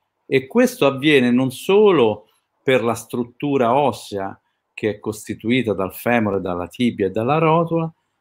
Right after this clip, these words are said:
ma soprattutto per la complessità di quelle che sono le strutture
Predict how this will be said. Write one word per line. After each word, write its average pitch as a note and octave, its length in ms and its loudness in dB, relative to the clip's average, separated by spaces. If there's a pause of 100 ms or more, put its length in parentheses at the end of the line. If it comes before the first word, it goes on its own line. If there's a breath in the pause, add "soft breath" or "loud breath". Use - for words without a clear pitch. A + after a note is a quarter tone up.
(140)
ma C3 160 2
soprattutto E3 840 2
per C3 220 4
la C3+ 240 0
complessità D#3 920 2
di C3+ 220 -4
quelle C#3+ 360 4
che B2 120 2
sono C3+ 420 -2
le A#2+ 140 2
strutture D3+ 1300 0